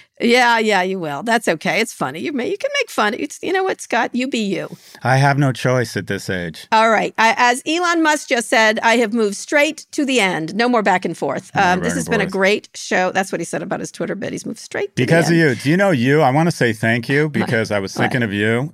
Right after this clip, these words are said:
Speaker 2: That interview,
Speaker 1: Mm-hmm.
Speaker 2: actually, the interview you did with the woman on shaming.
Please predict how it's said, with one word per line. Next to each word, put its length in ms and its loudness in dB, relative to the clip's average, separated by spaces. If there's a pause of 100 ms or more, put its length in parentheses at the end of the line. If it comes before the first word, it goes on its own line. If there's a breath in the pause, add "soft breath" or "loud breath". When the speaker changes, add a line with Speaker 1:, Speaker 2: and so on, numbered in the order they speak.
Speaker 2:
That 240 2
interview, 520 2
Speaker 1:
Mm-hmm. 100 -2
Speaker 2:
actually, 300 0
the 100 2
interview 260 0
you 160 0
did 300 0
with 200 -4
the 140 -2
woman 260 -2
on 120 -2
shaming. 640 -2